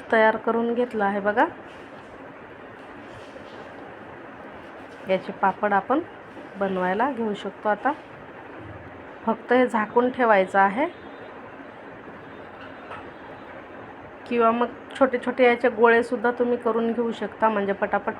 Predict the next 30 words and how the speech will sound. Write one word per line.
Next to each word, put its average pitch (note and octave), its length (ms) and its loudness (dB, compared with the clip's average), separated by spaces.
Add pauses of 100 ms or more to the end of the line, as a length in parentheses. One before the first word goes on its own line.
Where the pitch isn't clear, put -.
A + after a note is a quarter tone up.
पापड G3+ 320 6 (200)
तयार F#3 240 6
करता F#3+ 360 -2
येतील. G#3+ 340 2 (960)
तर G3 40 0
मी G3 140 0
हे A3 200 4
ताटात, F#3+ 380 4 (200)
अ, F3 80 4
म्हणजे F#3 280 0
या F3+ 160 6
मोठ्या F#3+ 300 -2
भांड्यात G3 440 -2
काढून G#3+ 280 4
घेतलं A#3+ 300 0
आहे A3 100 6
आणि A#3 80 -2
झाकून A#3 340 0
ठेवलं A3+ 320 0
आहे. A3 240 4 (840)
आता F#3 200 2
आपण G#3+ 280 2 (200)
याचे G3 220 0
पापड A#3 400 2 (340)
बनवूयात. G#3 480 2 (840)
थोडंसं A#3 320 4
हाताला G#3+ 380 4
तेल A3 240 0
लावून A3+ 360 4
घेते. A#3+ 340 2